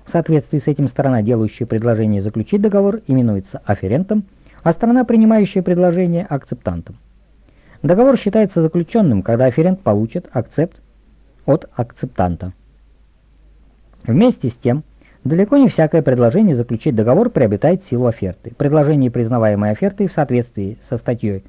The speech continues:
четыреста тридцать пятой Гражданского кодекса А, должно быть достаточно определённым и выражать явное намерение лица заключить договор,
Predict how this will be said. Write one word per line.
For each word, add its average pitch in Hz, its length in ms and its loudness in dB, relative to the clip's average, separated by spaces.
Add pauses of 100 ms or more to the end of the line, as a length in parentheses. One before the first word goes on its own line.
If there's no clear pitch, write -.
(160)
четыреста 127 460 -6
тридцать 101 300 -10
пятой 113 240 -4
Гражданского 104 500 -4
кодекса - 480 -8
А, 107 200 -4 (680)
должно 160 580 2
быть 101 240 -2
достаточно 120 600 -4
определённым 107 600 -2
и 98 60 -2
выражать 113 380 -2
явное 95 320 -4
намерение 95 440 -6
лица 101 320 -8
заключить 90 380 -12
договор, 117 400 -2